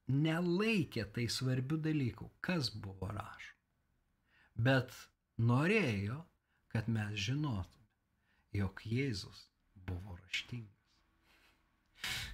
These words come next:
Nesu girdėjęs, nei skaitęs,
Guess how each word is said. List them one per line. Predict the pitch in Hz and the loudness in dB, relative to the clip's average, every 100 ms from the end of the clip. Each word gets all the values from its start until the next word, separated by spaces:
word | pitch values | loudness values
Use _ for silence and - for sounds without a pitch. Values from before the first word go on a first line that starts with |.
| - _ _ - - - - _ _ _ _ _ _ _ _ _ _ _ - - - - _ - | -14 _ _ -20 -20 -20 -20 _ _ _ _ _ _ _ _ _ _ _ -18 -16 -20 -20 _ 4
Nesu | 165 185 - 202 | 6 8 8 8
girdėjęs, | 165 143 143 131 107 101 - 127 120 123 117 123 139 | 8 6 6 6 4 2 0 0 2 4 2 2 4
nei | 165 160 | 8 8
skaitęs, | 147 - 196 175 151 139 - | 6 4 2 4 4 2 0